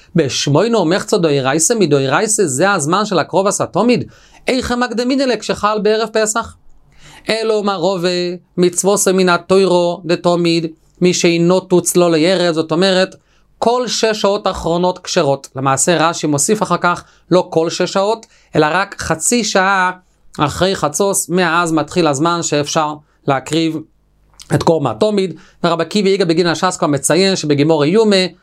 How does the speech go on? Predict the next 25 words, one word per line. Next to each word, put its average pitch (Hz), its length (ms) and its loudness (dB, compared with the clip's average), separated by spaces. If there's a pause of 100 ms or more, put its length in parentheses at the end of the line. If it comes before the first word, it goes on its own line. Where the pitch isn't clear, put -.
(300)
מפורש 165 600 0
לא 202 160 4
כך 175 160 -2
כמו 180 140 -2
שטייסס 180 480 0
מביאים, 170 340 2
אלא 160 200 2
מתחילת 175 680 0 (320)
שור 175 400 -2
שביעי, 175 320 0
זאת 160 140 -2
אומרת, 165 400 0
גלה-, 165 280 2
מיד 156 380 2
בחצות 156 400 -2
כבר 147 180 -2
אפשר. 123 220 -4 (500)
אבל 165 140 2
כך 214 240 -4
רש"י 190 260 -4
כותב 175 360 -4
כאן, 160 220 -2 (480)
רש"י 165 260 -2
כותב 196 380 -2
שהשעה 156 640 -2